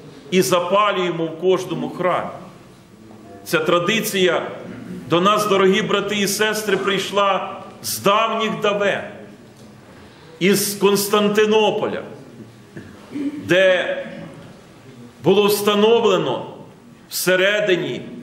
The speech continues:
шостого століття свято Стрітення Господнього. Було встановлено відзначати цю євангельську подію. І константинопольці,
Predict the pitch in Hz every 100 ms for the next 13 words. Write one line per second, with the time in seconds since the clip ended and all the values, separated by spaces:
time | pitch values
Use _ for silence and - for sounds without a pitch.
0 | - - - - 185 196 196 196 180 -
1 | - 185 202 226 - 139 - - - -
2 | - - - - - - - - - -
3 | - 143 190 208 202 185 175 - 208 233
4 | 214 196 185 170 175 175 180 196 180 -
5 | 98 - - - - - - - - -
6 | 139 185 190 - 202 202 220 202 202 196
7 | 180 185 - 190 190 - 214 202 156 127
8 | 90 - - - - - - 180 185 185
9 | 196 175 170 - 175 180 170 160 196 135
10 | 95 - - - - - - - - -
11 | - - - - 131 143 151 135 - -
12 | - - - - 151 - 175 160 170 165
13 | 190 220 - 139 - -